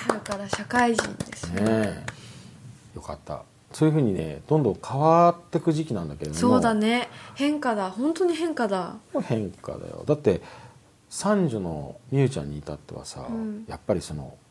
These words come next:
Speaker 2: 高校から
Speaker 1: うん。
Speaker 2: 大学生になるってすごい変化だよ。
Speaker 1: ねえ。
Speaker 2: どう？自分を思い出して、高校生から大学生になる瞬間っていうか、まさに今頃のことを思い出して。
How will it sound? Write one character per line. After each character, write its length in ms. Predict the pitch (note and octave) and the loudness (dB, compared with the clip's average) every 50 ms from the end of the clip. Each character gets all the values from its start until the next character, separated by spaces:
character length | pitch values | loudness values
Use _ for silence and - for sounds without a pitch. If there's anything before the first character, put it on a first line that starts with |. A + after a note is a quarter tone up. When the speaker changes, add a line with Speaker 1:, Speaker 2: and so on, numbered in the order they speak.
| _ _ _ _ _ _ _ _ _ _ - | _ _ _ _ _ _ _ _ _ _ -18
Speaker 2:
高 380 | - - - - A2 C#3+ E3+ E3+ | -16 -10 -8 -4 -4 -4 -4 -4
校 200 | - - F3+ E3+ | -2 -2 -2 -2
か 160 | F3+ - E3 | 0 0 0
ら 200 | D#3 E3 E3+ G3+ - - | 0 0 0 -4 -8 -8
Speaker 1:
う 40 | A#3 | -6
ん。 400 | A3+ A3+ A3+ G#3 G#3 G#3 A3+ A3 _ - | -6 -4 -4 -6 -6 -8 -12 -16 _ -14
Speaker 2:
大 180 | - - E2+ G#2 | -10 -8 -6 -4
学 200 | B2+ D#3+ E3 - | -4 -6 -6 -4
生 120 | - A#2 | -4 -2
に 60 | F#2+ | -2
な 80 | E2 C#2+ | -2 -4
る 40 | C2 | -6
っ 20 | |
て 120 | - - - | -10 -8 -6
す 520 | - - - - - - F#2+ G2+ F#2+ G2+ | -4 -4 -2 -2 -4 -4 -4 -4 -4 -4
ご 220 | G#2 A#2 E3 G#3+ B3+ | -4 -2 -2 -2 0
い 160 | A#3+ F#3+ - | -2 -6 -8
変 200 | - - - C#3+ | -10 -10 -12 -10
化 140 | - - - | -10 -14 -16
だ 40 | - | -18
よ。 80 | - - - F#3+ | -18 -20 -18 -16
Speaker 1:
ね 1400 | G3 F#3 F#3+ G3 G3+ G3+ G3+ G3+ A3 A3+ A#3 A#3 A#3+ A#3+ B3 B3 B3+ B3+ B3+ C4 C4 C4+ C4+ C4+ C4+ C4+ B3+ B3 | -16 -14 -12 -12 -12 -10 -10 -10 -10 -12 -12 -12 -12 -12 -12 -12 -12 -12 -12 -14 -14 -14 -14 -14 -14 -8 2 6
え。 20 | |
Speaker 2:
ど 160 | - G#3 F#3 | 8 10 10
う？ 40 | A#2 | 8
自 160 | G2+ - G#2 G2 | 6 4 0 0
分 80 | G#2 | 0
を 40 | G2+ | 0
思 140 | G2 G2+ G2 | 0 -2 -2
い 60 | F#2+ | -2
出 100 | F#2 F2+ | -4 -6
し 60 | - | -8
て、 100 | - F2 - | -12 -16 -14
高 280 | - - A#2+ B2 A#2+ | -6 -2 -2 -2 -2
校 220 | - - C3 A#2+ A2 | -2 -2 -2 -2 -2
生 160 | - - F2 | -4 -4 -6
か 120 | D#2+ - C#2 | -6 -6 -10
ら 80 | C#2 | -10
大 200 | C2+ - F2+ F#2+ | -8 -6 -6 -4
学 180 | G2 G2+ F#2+ - | -4 -4 -6 -8
生 160 | - - D2 | -10 -10 -10
に 140 | C2+ C#2 D2 | -8 -8 -8
な 120 | D2+ E2+ | -6 -6
る 140 | F#2 E2 C#2 C2+ | -6 -6 -8 -10
瞬 420 | - - - - - F#2+ G2+ F#2+ | -12 -10 -8 -4 -2 -2 -2 -2
間 260 | G2 - G2 F#2+ F#2 | -2 0 0 0 0
っ 40 | F2+ | -2
て 140 | F2 - F2 | -4 -4 -4
い 40 | E2 | -4
う 40 | D2+ | -4
か、 140 | - - - - _ _ - - | -6 -12 -18 -20 _ _ -8 0
ま 100 | - D#3+ | 2 2
さ 120 | E3 - C3 | 2 2 -2
に 180 | G2 F#2+ A2 | -4 -4 -2
今 180 | C#3+ D#3+ F3+ G3 | 0 2 4 4
頃 380 | F#3+ F#3+ G3 G3 F#3+ - - - - - - - - | 6 8 8 8 8 6 2 -4 -18 -20 -12 -2 2
の 80 | D3 C#3 | 2 2
こ 120 | - - | 2 2
と 80 | - A2 | 2 2
を 40 | F#2 | 2
思 160 | G#2 G#2+ A2+ | 2 2 0
い 40 | G#2+ | 0
出 80 | G2+ | 0
し 80 | G#2 - | -2 -6
て。 100 | - | -14